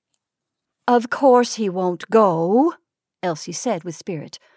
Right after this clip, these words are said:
"The only thing to do is to ignore it entirely, and of course you'll come down." Sally had resumed her ruffled calling costume, and was now pinning on an effective hat. Her mouth was set. "Please,"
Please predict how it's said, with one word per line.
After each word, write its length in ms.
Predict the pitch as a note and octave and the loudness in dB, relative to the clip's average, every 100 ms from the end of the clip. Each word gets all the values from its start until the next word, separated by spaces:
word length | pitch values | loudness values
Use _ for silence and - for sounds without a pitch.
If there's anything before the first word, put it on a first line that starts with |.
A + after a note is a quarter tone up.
| _ _ _ _ - | _ _ _ _ -2
"The 140 | B3+ | 4
only 380 | C4 C4 A3 G3+ | 4 4 4 0
thing 260 | F#3 G#3 G3 | 0 0 0
to 100 | A3+ | -2
do 220 | G#3+ F#3+ | -2 0
is 100 | A3 | -2
to 120 | A#3+ | 0
ignore 340 | G#3+ G#3+ B3+ G#3+ | 2 4 4 2
it 120 | G3 | -4
entirely, 720 | F#3+ - A#3+ G3+ E3 E3 F3 _ _ _ _ _ - | -8 -2 2 2 0 -10 -14 _ _ _ _ _ 0
and 140 | B3 | 4
of 140 | A#3 | 2
course 420 | - D#4+ G3+ E3+ - | 4 4 4 2 4
you'll 180 | C4 | 4
come 260 | G3 A#3 F#3 | 4 0 0
down." 480 | F3+ F3+ C3+ - - _ _ _ _ _ _ _ _ | 2 0 -4 -16 -20 _ _ _ _ _ _ _ _
Sally 480 | - - A3 G#3+ A3 | -16 -4 0 0 -2
had 180 | G3+ G#3 | -4 -6
resumed 500 | G3 F#3+ A3+ G#3+ G#3 | -6 -4 -2 0 -4
her 200 | G#3 F#3 | -8 -8
ruffled 480 | F#3 G3+ - G3 F#3+ | -4 -6 -6 -12 -12
calling 500 | - G3 F#3+ F#3 F#3 | -6 -4 -4 -6 -10
costume, 640 | - D3+ - D3 D3 D3+ _ _ _ _ _ | -10 -12 -12 -14 -14 -14 _ _ _ _ _
and 140 | G#3+ | -2
was 140 | A3 G3+ | -2 -2
now 180 | A3+ G#3 | 0 0
pinning 340 | - C4 B3+ | 0 0 0
on 220 | A#3 A#3+ | 0 -2
an 140 | - F#3+ | -6 -10
effective 440 | - C4 - F#3+ | -8 -10 -8 -14
hat. 420 | G3 E3+ G#3+ - _ _ _ _ _ _ | -10 -12 -12 -20 _ _ _ _ _ _
Her 160 | F#3+ | -2
mouth 320 | F#3+ F#3 D#3+ - | 2 0 0 -10
was 100 | E3+ | -12
set. 460 | - C#3 - - _ _ _ _ _ _ _ _ _ | -8 -10 -12 -20 _ _ _ _ _ _ _ _ _
"Please," 800 | - F4 C4+ F#3+ E3 E3 D#3+ - | -4 2 2 2 -6 -12 -12 -14